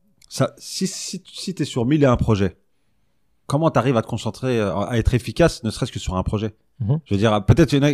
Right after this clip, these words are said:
Speaker 2: Parce
Speaker 1: t'as
Speaker 2: que,
Speaker 1: peut-être
Speaker 2: parce
Speaker 1: tes
Speaker 2: que,
Speaker 1: compétences,
Speaker 2: parce que
Speaker 1: mais
Speaker 2: sur un, sur deux, je suis, j'y suis à fond,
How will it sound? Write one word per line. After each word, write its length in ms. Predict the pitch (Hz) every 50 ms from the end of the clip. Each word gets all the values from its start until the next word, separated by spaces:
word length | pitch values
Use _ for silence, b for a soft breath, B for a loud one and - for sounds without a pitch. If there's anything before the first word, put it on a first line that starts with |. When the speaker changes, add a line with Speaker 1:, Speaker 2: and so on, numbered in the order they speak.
| 82 - - 107
Speaker 2:
Parce 160 | - 135 127
Speaker 1:
t'as 60 | 123 -
Speaker 2:
que, 60 | 160
Speaker 1:
peut-être 140 | 156 131 -
Speaker 2:
parce 160 | 151 147 -
Speaker 1:
tes 60 | 143
Speaker 2:
que, 40 | 170
Speaker 1:
compétences, 260 | 147 143 175 185 165
Speaker 2:
parce 100 | 147 139
que 80 | 147 160
Speaker 1:
mais 60 | 147
Speaker 2:
sur 280 | 131 165 165 135 -
un, 180 | 190 196 196 180
sur 300 | - - 165 160 131 147
deux, 200 | 131 165 175 151
je 140 | 123 117 131
suis, 240 | - - - 156 139
j'y 140 | 143 127 139 131
suis 200 | - - 143 131
à 100 | 120 120
fond, 260 | - - 180 233